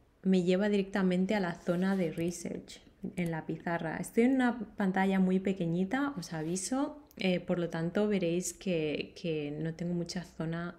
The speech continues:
de pizarra en este caso. En el caso que termino el paso uno, lo marco completado y me paso al,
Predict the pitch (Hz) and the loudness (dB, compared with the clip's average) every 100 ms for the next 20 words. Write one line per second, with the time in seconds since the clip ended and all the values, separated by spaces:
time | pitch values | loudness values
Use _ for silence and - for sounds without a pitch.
0 | - 175 160 151 151 - 151 151 151 151 | -8 -4 -4 -4 -8 -8 -8 -6 -10 -10
1 | - 165 - - - 180 - - - - | -12 -14 -12 -12 -12 -16 -16 -18 -20 -18
2 | - - - - - _ - 202 208 208 | -20 -20 -20 -20 -20 _ -4 4 6 6
3 | 247 247 285 277 262 254 254 226 214 196 | 6 4 6 6 6 4 4 4 6 6
4 | 220 311 302 190 156 - 175 - 196 202 | 6 6 4 2 0 0 0 2 0 2
5 | 208 220 285 302 226 302 466 - - - | 2 6 8 8 8 6 0 -8 -14 0
6 | 185 175 175 202 180 165 156 151 233 269 | 2 2 2 2 2 2 2 2 4 6
7 | 262 240 269 202 185 180 185 190 226 208 | 6 6 4 4 4 4 0 0 0 2
8 | 190 185 | 2 0